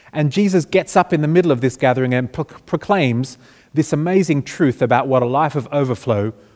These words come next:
should look like. So he says this in, uh, John chapter seven, starting at verse thirty-seven. "On the last and greatest day of the feast, Jesus stood and said in a loud voice,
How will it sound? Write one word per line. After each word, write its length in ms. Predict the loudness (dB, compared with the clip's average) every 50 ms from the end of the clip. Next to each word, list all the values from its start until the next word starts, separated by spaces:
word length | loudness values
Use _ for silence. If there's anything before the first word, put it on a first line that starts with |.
| _ _
should 320 | -16 -8 -2 0 0 0 2
look 240 | 2 0 0 2 0
like. 320 | 0 0 0 -6 -14 -20 -20 _ _ _ _ _ _ -20 _ _ _ _ _ _ _
So 200 | -4 2 4 6
he 120 | 6 6 4
says 300 | 6 6 6 6 6 6
this 460 | 6 4 4 4 0 -10 -14 -16 -20 _ _ _ -8 -2
in, 200 | 0 2 2 4
uh, 180 | 4 4 2
John 340 | 2 2 2 2 4 2 2
chapter 320 | 0 0 -2 -2 -2 -8
seven, 320 | -2 2 2 2 2 0 -4
starting 440 | -4 0 2 2 2 2 0 -4 -4
at 80 | -4 -4
verse 460 | -2 0 2 2 0 0 -6 -18 -20 _ _
thirty-seven. 720 | -4 0 0 0 0 0 -2 -2 -2 -4 -4 -4 -12 -18 -20 _ _ _ _ _ _ _ _ _ _ _ _ _ _ _ _ _ _ _ _ -4
"On 120 | -2 0 2
the 80 | 4
last 580 | 4 6 6 6 6 4 2 -2 -8 -18 -20 -20 _ _ _ _ -6
and 180 | -4 -4 -2
greatest 480 | 0 2 2 2 2 0 -2 -4 -2 0
day 180 | 2 2 4
of 100 | 2 0
the 60 | -2 -8
feast, 580 | -6 -4 -4 -4 -4 -4 -10 -16 -20 -20 -20 _ _ _ _ _ _
Jesus 360 | 0 2 2 4 4 2 0
stood 440 | -2 0 4 6 6 6 4 0 -8 -20 -20 -20 _ _ _ -16 -8 -6
and 180 | -4 -4 -4
said 380 | -6 -4 0 2 4 4 2 2
in 120 | 0 2
a 60 | 2
loud 360 | 4 4 6 6 4 4 2 2
voice, 520 | 0 0 0 -2 -6 -14 -18 -20 -20